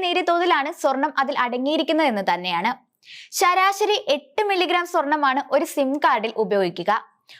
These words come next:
ഒരു പവൻ സ്വർണം ഉണ്ടെങ്കിൽ അത് ആയിരം സിം കാർഡുകളിൽ ഉപയോഗിക്കാൻ കഴിയും. എന്ന് വെച്ച് ആയിരം സിം കാർഡുകളിൽ നിന്ന് തിരിച്ച് അത്രയും തന്നെ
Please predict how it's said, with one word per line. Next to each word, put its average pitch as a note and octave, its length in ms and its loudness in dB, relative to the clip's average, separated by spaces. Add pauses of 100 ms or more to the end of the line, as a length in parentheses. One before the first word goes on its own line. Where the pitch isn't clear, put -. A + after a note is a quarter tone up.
(140)
ഒരു A3+ 200 4
പവൻ E4 260 2
സ്വർണം D4+ 320 0 (120)
ഉണ്ടെങ്കിൽ C4+ 420 0 (360)
അത് E4+ 120 0 (280)
ആയിരം F#4+ 360 2
സിം E4 120 0 (100)
കാർഡുകളിൽ D#4 440 2
ഉപയോഗിക്കാൻ A#3+ 460 0
കഴിയും. F3 280 -2 (520)
എന്ന് G4+ 180 2
വെച്ച് G#4+ 180 0 (240)
ആയിരം F4+ 360 0
സിം F4+ 100 2 (120)
കാർഡുകളിൽ F#4 480 2
നിന്ന് C#4 180 2 (160)
തിരിച്ച് C#4+ 320 0
അത്രയും E4 400 0
തന്നെ G4 140 2